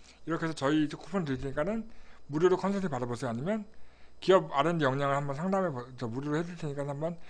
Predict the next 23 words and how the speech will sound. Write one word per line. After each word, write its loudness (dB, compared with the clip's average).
측정해 2
보세요라고 2
보낼 2
수 -4
있는 2
거죠. 4
그죠? -4
그래서 4
답이 0
오면 0
되는 -4
겁니다. -6
그죠? -8
저희가 6
나가서 12
일반 4
사업체를 4
막 2
두들기면 0
다니면서 -2
할 -4
수는 -2
없지만 4